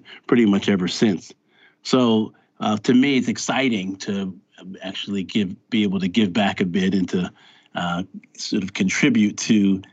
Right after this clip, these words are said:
uh, the suc-, successes. At least that's my goal, is to contribute to the success of credit unions. Um, and, and I think I'm the, the right person to do it. My specialty after, um, uh,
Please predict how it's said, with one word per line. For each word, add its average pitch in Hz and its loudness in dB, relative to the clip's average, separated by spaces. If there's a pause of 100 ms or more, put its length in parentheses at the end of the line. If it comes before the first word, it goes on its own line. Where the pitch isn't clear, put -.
(140)
uh, 92 -2
the 92 0
suc-, 107 0
successes. - 0
At 98 2
least 101 2
that's 107 0
my 95 2
goal, 98 4
is 87 0
to 101 0
contribute 101 4
to 101 2
the 90 -2
success 95 -2 (340)
of 92 -2
credit 107 2
unions. 90 0 (440)
Um, 87 0
and, 165 4
and 170 2
I 170 2
think 190 2
I'm 180 0
the, 175 -2
the 147 -2
right 156 0
person 165 -2
to 131 0
do 139 0
it. - -6 (140)
My 113 0 (260)
specialty 151 0
after, 135 -2
um, 110 -2 (320)
uh, 113 -2